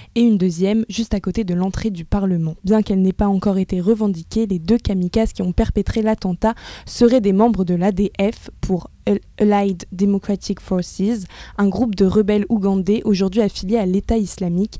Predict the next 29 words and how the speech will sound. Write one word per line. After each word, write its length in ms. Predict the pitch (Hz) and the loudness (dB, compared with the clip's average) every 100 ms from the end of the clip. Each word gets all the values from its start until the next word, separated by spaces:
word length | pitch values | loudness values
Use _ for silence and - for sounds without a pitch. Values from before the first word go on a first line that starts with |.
| - - - | -16 -6 -4
et 80 | - | 0
considéré 500 | 240 - 196 196 220 | -2 0 -2 0 0
par 160 | 202 | -2
ce 120 | - | -4
dernier 280 | 185 175 220 | -4 -2 -2
comme 240 | 233 175 170 | 0 -2 -2
leur 180 | 165 | -4
branche 400 | 160 - 208 220 | -6 0 0 0
de 60 | 185 | -2
l'Afrique 400 | 175 - 233 - | -2 -2 -4 -6
centrale. 600 | - 202 - 180 175 202 - - - - | -4 -4 -4 -8 -10 -12 -18 -20 -20 -12
Kampala 600 | - 208 208 208 208 202 - | -2 2 4 4 2 0 -4
avait 220 | 202 185 | -2 0
déjà 240 | 175 202 208 | 0 2 2
été 200 | 208 214 | 2 0
le 120 | 170 | -2
théâtre 460 | - 226 214 - 180 | 0 0 2 -2 -2
d'autres 460 | 185 247 - 175 | 0 -2 -2 -4
attaques 320 | 175 208 208 | -2 -4 -2
à 40 | 175 | -4
la 120 | 160 | -4
bombe 320 | 160 202 226 | 0 2 2
à 80 | 185 | 2
la 100 | 170 | -2
fin 160 | - 226 | 0 0
du 140 | 180 | 0
mois 160 | 175 165 | -2 0
d'octobre 560 | 202 - 214 208 175 | -2 -2 -2 -2 0
notamment. 460 | 180 208 190 165 | 0 0 -2 -4